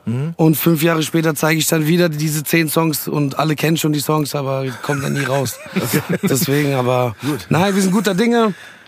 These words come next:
Speaker 2: wir haben Bock.
Speaker 1: <laughs>
Speaker 2: Ich bin gerade aktuell sehr produktiv,
Speaker 1: Ja.
Speaker 2: mit vielen verschiedenen Dingen auch.
Speaker 1: Ja.
Speaker 2: Und, äh, freue mich auf jeden Fall hier zu sein.
Speaker 1: Ja, ey.
Speaker 2: In Sigis Bar.
Speaker 1: Natürlich.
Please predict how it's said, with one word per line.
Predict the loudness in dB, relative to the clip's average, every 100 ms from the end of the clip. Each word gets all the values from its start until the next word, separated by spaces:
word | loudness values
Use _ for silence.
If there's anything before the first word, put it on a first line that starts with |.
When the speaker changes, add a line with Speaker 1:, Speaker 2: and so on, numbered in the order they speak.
| -2
Speaker 2:
wir | 0
haben | 2
Bock. | 2 2 0 -10
Speaker 1:
<laughs> |
Speaker 2:
Ich | -4
bin | 0
gerade | 0 0
aktuell | -2 0 0
sehr | 2 0
produktiv, | -2 -4 -2 0 0 -2 -12 -8
Speaker 1:
Ja. | -6 -6 -10 -10
Speaker 2:
mit |
vielen | -4 -2 -2
verschiedenen | -4 -2 0 0 2
Dingen | 2 2
auch. | 2 2 0 -2 -12 _ -8
Speaker 1:
Ja. | -8 -8 -18 -20 -8
Speaker 2:
Und, | -2 0 0 -2 -4 -6
äh, | -6 -6 -8 -10 -14 _
freue | -2 0
mich | 2 0
auf | -2
jeden | -2
Fall | -2 -4
hier | -2 -2
zu | -2
sein. | -2 -2 -2 -6 -10 _ -20 -8
Speaker 1:
Ja, | -4 -4 -2
ey. | -2
Speaker 2:
In | -2 -2
Sigis | -2 -4 -4 -4
Bar. | -2 -2 -2 -4
Speaker 1:
Natürlich. | -4 -4 -6 -10